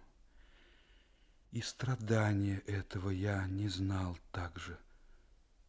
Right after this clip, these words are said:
подумал он. "Да, я ничего, ничего не знал до сих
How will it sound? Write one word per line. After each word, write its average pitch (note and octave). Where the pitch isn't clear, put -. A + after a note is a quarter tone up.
подумал F#2
он. E2+
"Да, G2
я F#2+
ничего, G#2+
ничего B2+
не B2
знал A#2
до A#2
сих -